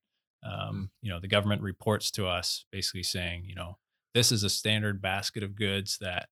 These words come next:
Speaker 1: the average consumer in
Speaker 2: Yeah.
Speaker 1: Canada would use on a day-to-day basis. And those used to cost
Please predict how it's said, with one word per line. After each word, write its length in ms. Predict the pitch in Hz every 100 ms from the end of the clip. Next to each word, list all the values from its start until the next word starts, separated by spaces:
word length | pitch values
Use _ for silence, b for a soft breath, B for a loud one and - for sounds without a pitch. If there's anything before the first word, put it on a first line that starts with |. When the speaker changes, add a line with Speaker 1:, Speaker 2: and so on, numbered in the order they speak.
| _
Speaker 1:
the 120 | 104 -
average 480 | 98 107 107 104
consumer 500 | - 107 - 123 117
in 120 | 110 107
Speaker 2:
Yeah. 40 |
Speaker 1:
Canada 600 | 107 107 104 98 98 95 - _ _ _
would 420 | 110 101 95 90 _ _ _ -
use 340 | 104 107 104
on 160 | 101 98
a 40 |
day-to-day 340 | 95 98 101 98
basis. 720 | 95 95 - 95 92 - - _ _ _ _ -
And 480 | 92 90 90 90 -
those 400 | 101 104 98 90
used 280 | 107 117 -
to 60 | 98
cost 540 | - 101 98 - -